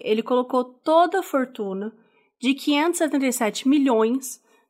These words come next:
num fundo judiciário nas Ilhas Virgens,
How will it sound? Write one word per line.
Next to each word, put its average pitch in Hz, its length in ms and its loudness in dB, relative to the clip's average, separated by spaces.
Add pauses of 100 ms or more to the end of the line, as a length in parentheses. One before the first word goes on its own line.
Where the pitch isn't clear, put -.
num 285 140 4
fundo 294 340 4
judiciário 262 800 6
nas 262 220 2
Ilhas 269 260 2
Virgens, 220 800 -2